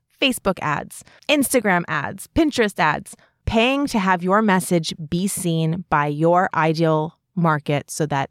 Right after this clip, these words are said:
some of those people opt in and get to know you and then eventually buy from you. Unless I'm missing something big here, all marketing is gonna fall into generally one of those two categories. If you go the route where you're not gonna pay any money, which you can absolutely do,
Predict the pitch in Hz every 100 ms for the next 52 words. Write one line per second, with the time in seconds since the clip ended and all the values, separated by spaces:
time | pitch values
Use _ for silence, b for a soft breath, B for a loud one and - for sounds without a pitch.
0 | _ - 180 190 175 160 160 - 151 147
1 | 139 - _ 165 175 - 160 147 147 165
2 | 160 151 - 151 143 147 143 - 156 147
3 | 147 147 - 156 143 123 - 85 - 151
4 | b b b - 202 233 269 214 220 220
5 | 208 196 185 175 170 170 - 202 208 B
6 | - 233 240 254 214 220 214 185 175 175
7 | 175 170 - 170 170 175 170 180 160 151
8 | 170 175 175 160 160 160 156 160 160 156
9 | 151 147 143 - - 180 151 147 143 -
10 | 85 - - - _ _ _ _ - 208
11 | 208 180 220 240 190 185 190 196 165 165
12 | 175 190 185 - 165 170 175 180 151 156
13 | 311 - - 185 - 185 202 247 214 190
14 | 170 156 160 -